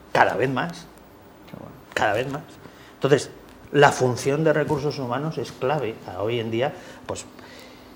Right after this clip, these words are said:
Speaker 1: para más te diría, fíjate tú, temas de diversidad e inclusión.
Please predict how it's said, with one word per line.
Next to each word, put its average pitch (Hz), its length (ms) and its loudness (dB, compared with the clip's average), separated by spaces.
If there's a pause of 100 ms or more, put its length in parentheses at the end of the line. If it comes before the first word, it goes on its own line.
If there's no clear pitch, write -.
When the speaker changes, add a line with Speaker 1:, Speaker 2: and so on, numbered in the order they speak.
(580)
Speaker 1:
para 123 220 10
más 165 260 6
te 131 120 4
diría, 123 280 4
fíjate 131 280 4
tú, 127 180 -2 (500)
temas 165 300 12
de 160 100 12
diversidad 151 960 8
e 190 60 6
inclusión. 143 580 4